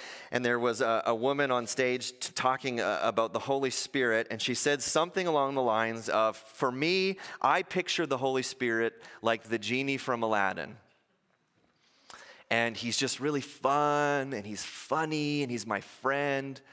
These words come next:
And I watched that and laughed at it because, one, it's just ridiculous. But two, what's happening in this moment? I'm creating an image of God that helps me in my worship of him. You're breaking the second commandment.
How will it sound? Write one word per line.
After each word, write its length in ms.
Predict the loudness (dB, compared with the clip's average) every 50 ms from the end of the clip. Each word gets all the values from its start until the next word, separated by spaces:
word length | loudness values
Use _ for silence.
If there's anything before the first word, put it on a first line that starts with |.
| -20 -20 -20 -20 -20 -20 -20 -20 -20 -20 -20 -6 -2
And 160 | 2 4 4
I 180 | 6 6 4 4
watched 380 | 4 4 4 4 2 2 2
that 220 | 2 4 4 4 4
and 320 | 2 0 0 0 -4 -2 2
laughed 380 | 2 4 4 2 2 2 0
at 120 | 2 2 2
it 100 | 0 -2
because, 300 | -2 -2 -2 -2 -2 -2
one, 300 | 0 0 2 2 0 0
it's 140 | -2 -2
just 260 | -2 -2 -2 -2 -4 -6
ridiculous. 920 | -8 -4 -2 0 0 0 -2 -4 -4 -2 -2 -2 -2 0 0 -2 -2 -4 -6 -12 _ _ _ _ _ _ _ _ _ _ _ _ _ _ _ _ _ _ _ _ _ _ _ _ _ 0
But 220 | 2 2 2 2
two, 360 | 0 -2 0 2 2 2 2 2
what's 300 | 2 0 0 0 0 -2
happening 480 | -2 0 -2 -2 -2 -2 -2 0 0
in 100 | 0 0
this 160 | 0 -2 0
moment? 380 | 0 0 0 0 0 -2 -4 -4 -6 -6
I'm 160 | -6 -6 -6
creating 520 | -6 -6 -4 -2 -2 0 0 -2 -2 -2 -2
an 100 | -2 -2
image 280 | -2 -2 -2 -2 -4
of 140 | -6 -6 -4
God 560 | -2 0 0 2 2 2 0 -2 -2 -4 -8 -14 -20 -20 -20 -20 -20 -20 -20 -6 -2 0
that 120 | 0 0
helps 560 | 0 -2 0 0 0 0 0 -2 -4 -4 -2
me 220 | -2 -4 -4 -2 -2
in 160 | -4 -2 0
my 180 | 0 0 0
worship 540 | 0 -2 -2 -2 -2 -2 -4 -4 -4 -4 -4 -2
of 400 | -2 0 0 -2 -4 -10 -16 -18 -18
him. 380 | -14 -8 -6 -6 -4 -6 -8 -10 -14
You're 240 | -8 -6 -4 -4 -4 -8 -14 -20 _ -6
breaking 460 | -4 -2 -2 -2 -4 -6 -6 -6 -4
the 60 | -4
second 380 | -4 -2 -2 -4 -4 -6 -10 -8
commandment. 580 | -6 -4 -4 -2 -4 -4 -8 -8 -10 -14 -20